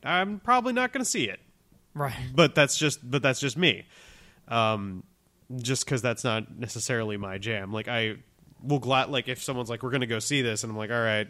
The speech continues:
Speaker 1: great.
Speaker 2: I
Speaker 1: I,
Speaker 2: like
Speaker 1: it's fine."
Speaker 2: musicals.
Speaker 1: Yeah,
Speaker 2: I
Speaker 1: and that's
Speaker 2: don't know.
Speaker 1: fine.
Speaker 2: I find them entertaining.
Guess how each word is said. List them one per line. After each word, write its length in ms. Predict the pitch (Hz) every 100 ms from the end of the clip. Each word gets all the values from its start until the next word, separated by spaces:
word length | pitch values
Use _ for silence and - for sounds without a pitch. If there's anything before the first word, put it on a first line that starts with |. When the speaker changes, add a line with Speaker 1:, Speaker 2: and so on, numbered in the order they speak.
| -
Speaker 1:
great. 260 | 120 110 107
Speaker 2:
I 40 |
Speaker 1:
I, 0 |
Speaker 2:
like 200 | 196 160
Speaker 1:
it's 200 | 120 135
fine." 220 | 123 117 120
Speaker 2:
musicals. 280 | 117 - -
Speaker 1:
Yeah, 240 | 117 95 104 -
Speaker 2:
I 40 |
Speaker 1:
and 80 | 127
that's 140 | 214 123
Speaker 2:
don't 100 | 143
know. 60 |
Speaker 1:
fine. 280 | 254 123 95 - _ _ - - -
Speaker 2:
I 60 | 139
find 300 | - 147 147
them 120 | 139
entertaining. 580 | 135 127 139 127 123